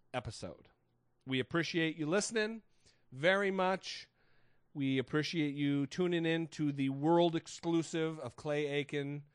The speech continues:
admitting murder. It's only right here can you find that kind of information, and we appreciate you tuning in.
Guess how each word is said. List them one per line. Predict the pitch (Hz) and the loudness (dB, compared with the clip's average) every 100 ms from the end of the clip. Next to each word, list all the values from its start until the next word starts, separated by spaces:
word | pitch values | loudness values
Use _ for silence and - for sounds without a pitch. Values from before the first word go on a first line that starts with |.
| _ - | _ -10
admitting | 135 139 147 147 147 151 147 | -6 -2 0 0 0 -4 -4
murder. | 139 147 151 151 185 _ _ | -2 0 0 -2 -4 _ _
It's | 131 - - - _ _ _ - - - _ _ - | -18 -16 -18 -20 _ _ _ -20 -20 -20 _ _ -4
only | 151 165 165 | 0 2 2
right | 160 156 | 2 2
here | 160 156 | 0 -2
can | 156 | -4
you | 135 | -4
find | - 147 143 | -2 -2 0
that | 147 147 | -2 -2
kind | 143 | -4
of | 139 | -4
information, | 131 143 135 135 143 131 | -6 -4 -4 -4 -6 -6
and | |
we | 123 | -6
appreciate | 120 127 113 127 117 | -6 -8 -6 -8 -8
you | 127 | -8
tuning | 135 127 123 | -6 -6 -4
in. | 123 | -6